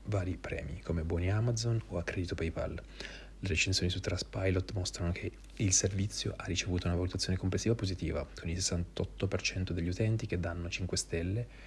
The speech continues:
e solo il dodici per cento che dà una stella. Gli utenti apprezzano in particolare la varietà dei, dei sondaggi e l'assistenza clienti reattiva. Tuttavia, alcuni utenti hanno segnalato problemi di accesso o blocco dell'account. Secondo uno studio di,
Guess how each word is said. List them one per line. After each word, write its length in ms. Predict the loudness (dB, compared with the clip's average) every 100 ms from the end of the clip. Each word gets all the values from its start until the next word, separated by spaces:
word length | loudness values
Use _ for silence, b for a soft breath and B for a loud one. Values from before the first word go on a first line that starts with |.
| B
e 80 | -2
solo 240 | 0 2
il 80 | 2
dodici 340 | 4 4 4 0
per 180 | -2
cento 500 | -2 0 0 2 0 -4
che 140 | -4
dà 80 | -4
una 140 | -2
stella. 420 | -4 -4 -4 -4 -8 B B B B B B
Gli 80 | 0
utenti 300 | 4 6 6
apprezzano 400 | 2 0 2 2
in 60 |
particolare 500 | 0 -2 0 4 4
la 80 | 2
varietà 320 | 0 0 0
dei, 160 | 0 0
dei 120 | -4
sondaggi 640 | -4 -2 2 2 2 0 -2 B B B
e 80 | -2
l'assistenza 560 | -2 -2 -2 -2 0 -2
clienti 500 | 0 0 -2 -6 -8
reattiva. 580 | -4 -4 -4 -4 -2 -2 -8 B B B
Tuttavia, 380 | 2 6 8 6
alcuni 260 | 6 4
utenti 400 | 4 6 4 2
hanno 220 | 0 0 -2
segnalato 420 | 2 2 4 2
problemi 380 | 0 0 2 2
di 60 |
accesso 520 | 2 0 0 0 0
o 80 | 0
blocco 400 | 4 4 2 -2
dell'account. 600 | -2 -2 -4 -6 -6 -8
Secondo 340 | -8 4 6 6
uno 100 | 4
studio 300 | 0 2
di, 120 | 4